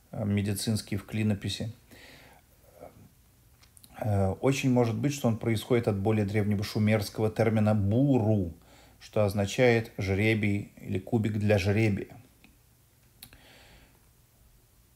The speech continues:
Интересно, что в современном мире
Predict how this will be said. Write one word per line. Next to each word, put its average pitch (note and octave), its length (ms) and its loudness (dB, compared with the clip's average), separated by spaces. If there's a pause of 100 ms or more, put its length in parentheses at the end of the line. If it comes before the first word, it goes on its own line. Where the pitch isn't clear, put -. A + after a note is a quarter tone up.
(880)
Интересно, F3 580 0
что - 460 -2
в - 60 -12
современном D3 560 0
мире G#2+ 480 0